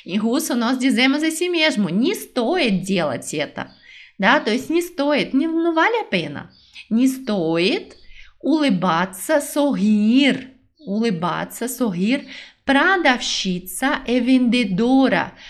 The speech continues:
Продавщица в магазине. Vendedora para vendedora, sorrir para vendedora numa loja. Девушка подумает,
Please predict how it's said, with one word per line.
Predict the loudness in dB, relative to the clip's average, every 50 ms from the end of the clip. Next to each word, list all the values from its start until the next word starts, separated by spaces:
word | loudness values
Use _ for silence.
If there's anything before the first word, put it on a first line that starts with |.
| -20 -10 -4
Продавщица | -2 0 2 2 2 0 -2 -2 -2 -2 0 -2 -2 -2 -4 -4 -2
в | 0
магазине. | 0 0 0 0 0 0 -2 -2 -4 -6 -8 -10 -10 -12 -14 -20 _ _ -10
Vendedora | -6 -2 0 0 2 2 2 0 0 0 0 0 0 0 0 -2
para | -2 -2 0 2 4 4 4 2 0 -2
vendedora, | -2 0 0 0 0 0 -2 -4 -4 -4 -4 -4 -4 -4 -4
sorrir | -4 -4 -4 -2 0 0 -2 -2 -4 -4
para | -4 -2 -2 -2 -2 -4
vendedora | -6 -6 -8 -8 -6 -6 -4 -2 -2 0 0 0 -2
numa | -2 -2 -2 -2
loja. | -2 -2 -2 -2 -4 -4 -6 -8 -10 -12 -16 _ _ _ _ _ _ _ _ -20 -20 -20 -20 -20 -16 _
Девушка | -12 -6 -2 0 0 2 2 2 0 0 0 0 -2
подумает, | 0 2 0 0 0 2 2 4 4 6 4 4 2 2 0 -2 -6 -10 -14 -18